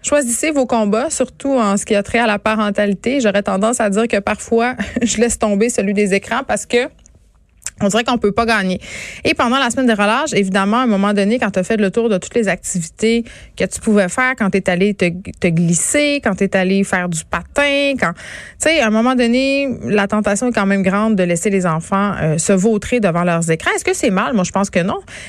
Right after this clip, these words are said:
D'ailleurs, euh, je, je, on se remet en tête cette entrevue fort déculpabilisante qu'on avait eue ici même par rapport à cette étude, en fait, des chercheurs qui avaient dit, bon,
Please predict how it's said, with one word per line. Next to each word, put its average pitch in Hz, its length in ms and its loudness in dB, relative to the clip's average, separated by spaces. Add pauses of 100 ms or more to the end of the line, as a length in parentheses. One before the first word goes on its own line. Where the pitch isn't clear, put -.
(180)
D'ailleurs, 220 380 2
euh, 175 280 2
je, 185 200 -2
je, - 180 -2 (120)
on 190 80 0
se 185 140 0
remet 214 260 2
en 170 160 0
tête 202 240 0
cette - 160 0
entrevue 185 380 2
fort 240 240 0
déculpabilisante 185 840 2
qu'on 180 160 0
avait 175 300 2
eue 214 120 2
ici 214 320 0
même 202 440 2
par 185 120 0
rapport 190 240 -2
à 185 100 0
cette 196 220 -2
étude, 202 640 2 (600)
en 180 80 2
fait, 240 180 2
des 196 120 2
chercheurs 285 400 0
qui 262 100 0
avaient 185 180 2
dit, 190 140 2
bon, 233 220 2